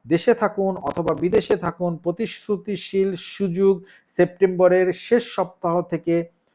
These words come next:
শুরু হবে, তবে শনির ঢাইয়া চলমান থাকার জন্য সুযোগের পাশাপাশি প্রতিবন্ধকতাও সমান্তরালভাবে থাকবে। তাই অসতর্কতা এ সময় অসংখ্য ধনুরাশিদের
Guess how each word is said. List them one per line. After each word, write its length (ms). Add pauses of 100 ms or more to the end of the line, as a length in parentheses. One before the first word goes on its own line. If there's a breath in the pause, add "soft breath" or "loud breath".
(160)
শুরু 220
হবে, 260
তবে 300 (320 soft breath)
শনির 600 (200)
ঢাইয়া 480
চলমান 540
থাকার 400
জন্য 280 (420 soft breath)
সুযোগের 640
পাশাপাশি 640
প্রতিবন্ধকতাও 960 (260 loud breath)
সমান্তরালভাবে 1120 (160)
থাকবে। 360 (140)
তাই 200 (180)
অসতর্কতা 880 (420 loud breath)
এ 100
সময় 380 (100)
অসংখ্য 480
ধনুরাশিদের 840